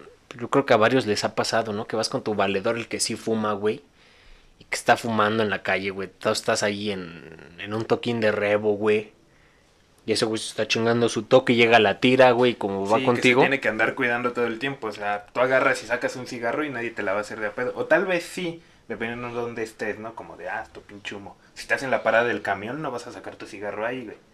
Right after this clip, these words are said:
Speaker 1: Ah, ¿no has visto el video del cabrón este que va en el metro?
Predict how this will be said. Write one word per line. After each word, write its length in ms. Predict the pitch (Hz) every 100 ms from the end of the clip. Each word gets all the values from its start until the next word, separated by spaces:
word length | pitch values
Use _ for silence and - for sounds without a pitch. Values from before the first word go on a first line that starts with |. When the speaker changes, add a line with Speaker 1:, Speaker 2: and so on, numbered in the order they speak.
| _ -
Speaker 1:
Ah, 360 | 117 107 110 113
¿no 140 | 127 165
has 140 | 208
visto 240 | 208 214 214
el 80 |
video 240 | 151 135 170
del 480 | 190 160 123 117 107
cabrón 380 | 123 123 156 180
este 180 | 180 -
que 100 | 123
va 100 | 131
en 80 |
el 100 | 160
metro? 420 | 156 160 - 262